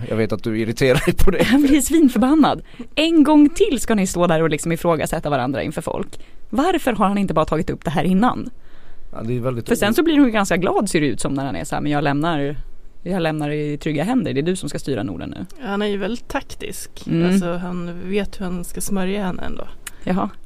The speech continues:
Speaker 1: Ja, men
Speaker 2: Men
Speaker 1: det är
Speaker 2: han
Speaker 1: ju
Speaker 2: vet
Speaker 1: för-
Speaker 2: också hur han ska skapa som drama.
Speaker 1: Ja, men han, det är ju för-, väl första gången, eftersom hon, eh, var arg för att han aldrig frågade henne om
Speaker 3: Mm.
Speaker 1: råd. Det är ju första gången han verkligen gör det, eh, på riktigt,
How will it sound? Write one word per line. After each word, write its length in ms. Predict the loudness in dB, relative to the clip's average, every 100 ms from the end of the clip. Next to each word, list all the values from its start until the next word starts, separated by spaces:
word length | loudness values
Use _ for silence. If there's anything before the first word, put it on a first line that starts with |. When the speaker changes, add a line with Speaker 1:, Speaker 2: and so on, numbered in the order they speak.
| -8
Speaker 1:
Ja, 100 | -2
men 40 |
Speaker 2:
Men 80 | 2
Speaker 1:
det 40 | 2
är 20 |
Speaker 2:
han 100 | 4
Speaker 1:
ju 60 | 4
Speaker 2:
vet 80 | 2
Speaker 1:
för- 60 |
Speaker 2:
också 160 | 2 2
hur 40 |
han 60 | 2
ska 100 | 0
skapa 300 | -2 -2 -2
som 200 | -2 0
drama. 480 | 2 4 4 4 2 -2 -10 -12 -12 -14 -12 -8
Speaker 1:
Ja, 100 | -4
men 120 | 0
han, 160 | 0 0
det 60 |
är 40 | 0
ju 100 | -2
för-, 140 | -2
väl 160 | -2 -2
första 280 | -2 -2
gången, 380 | 0 0 0 -4 -8 -12 -8
eftersom 340 | -6 -6 -4
hon, 240 | -4 -6 -6 -8 -8 -8 -10 -10
eh, 60 | -10 -10 -10 -10
var 240 | -4 0 2
arg 140 | 2 0
för 140 | -2
att 100 | -2
han 140 | -2
aldrig 220 | -2 -4 -6
frågade 240 | -6 -4
henne 140 | -4
om 60 | -2
Speaker 3:
Mm. 120 | 0
Speaker 1:
råd. 140 | 0 -2
Det 60 |
är 20 |
ju 60 | -4
första 240 | -6 -4
gången 180 | -2 -2
han 200 | -2 -2
verkligen 300 | -4 -2 -2
gör 220 | 0 -2 -4
det, 140 | -8 -8 -10 -10 -12 -10
eh, 60 | -8
på 80 | -4
riktigt, 500 | -2 -2 -2 -4 -8